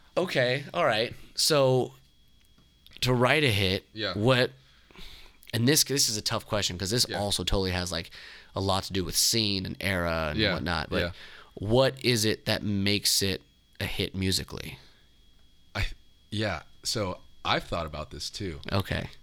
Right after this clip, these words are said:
Speaker 2: Something, I can't, dude, I, I don't think there's a very specific answer because, like, you know, there, uh, there was this, um, remember Lorde and her song,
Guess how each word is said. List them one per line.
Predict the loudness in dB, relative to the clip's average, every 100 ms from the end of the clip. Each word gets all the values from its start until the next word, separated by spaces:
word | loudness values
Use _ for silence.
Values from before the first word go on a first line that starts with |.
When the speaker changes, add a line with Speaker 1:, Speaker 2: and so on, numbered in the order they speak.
| -20 -20 -20 -14
Speaker 2:
Something, | -10 -6 -6 -6 -6 -8 -10 -16 -20 _ _ _ _ -20 -20 _ -20 -20 -20 -20 _ -20 _ _ -18 -8
I | -6
can't, | -4 -4 -4 -4
dude, | -2 -2 -4
I, | -10 -10 -6
I |
don't | -6 -6
think | -4
there's | -2 -2
a |
very | 0 0 0
specific | -2 -4 -4 -6 -4
answer | -4 -2 -4
because, | -6 -6 -6 -4
like, | -4 -6 -12 -18 -16 -14 -4
you | 0
know, | 2 2
there, | 2 0 -2 -10 -20 -20 -12 -2
uh, | 2 2 0 -2
there | 2 2
was | 2 0
this, | 0 0
um, | -2 -4 -8 -12 -16 -20 -20 -20 -20 -20 -20 -20 -20 -4
remember | 0 4 4
Lorde | 6 6 4
and | 2 0
her | 2
song, | 2 2 2 0 -4